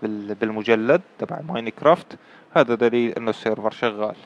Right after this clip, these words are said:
طبعا إن شاء الله بحاول أصور لكم فيديو طريقة لعبي بالماينكرافت، بس لو سمحتوا من الحين ما حدا يضحك علي. طبعا برنامج بوتي، وهي الصفحة تبعيت ال-، الأوامر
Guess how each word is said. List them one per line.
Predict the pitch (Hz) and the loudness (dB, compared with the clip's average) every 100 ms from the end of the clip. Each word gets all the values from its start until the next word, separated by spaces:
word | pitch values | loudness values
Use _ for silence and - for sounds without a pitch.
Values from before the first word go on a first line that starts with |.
| _ _ _ _ _ _ - - - - - - - - - - - - _ | _ _ _ _ _ _ -20 -20 -20 -20 -20 -20 -20 -20 -20 -20 -20 -20 _
طبعا | 135 113 117 | 0 2 2
إن | 117 | 0
شاء | - 131 113 | -4 -2 0
الله | 107 | -2
بحاول | 104 - 113 107 104 104 | -4 -2 0 0 -2 -6
أصور | 123 - 117 117 | -6 -2 2 0
لكم | - 117 | 0 -2
فيديو | 120 113 113 | 0 0 -2
طريقة | - 113 117 107 - | -2 -2 -2 -4 0
لعبي | 113 107 123 | 0 2 -2
بالماينكرافت، | 123 107 110 107 104 - 123 - - | -2 -4 -2 -4 -6 -2 -2 -2 -8
بس | 117 - | -8 0
لو | 120 | -2
سمحتوا | - 120 127 - 123 | 0 -4 -4 -6 -4
من | 120 | -4
الحين | 120 - 135 147 117 | -6 -6 -6 -6 -8
ما | 113 - | -6 -4
حدا | 123 113 | -2 -2
يضحك | 107 - - 117 - | 0 -4 -4 -4 0
علي. | 104 101 101 107 - _ _ _ _ _ _ - | 0 0 -8 -10 -16 _ _ _ _ _ _ 2
طبعا | 156 127 117 - | 6 6 2 -6
برنامج | 120 127 123 120 120 110 | 0 0 2 2 2 0
بوتي، | 139 131 - 123 123 - | 0 0 2 2 2 0
وهي | 117 113 110 110 110 110 107 139 131 | 0 0 -2 -2 -2 -4 0 2 2
الصفحة | - 120 - - | 2 -2 0 -8
تبعيت | - 113 110 | -4 -2 -2
ال-، | 110 107 104 104 104 101 104 - | -4 -6 -6 -4 -4 -6 -10 -6
الأوامر | 117 117 123 113 123 | 0 2 4 2 0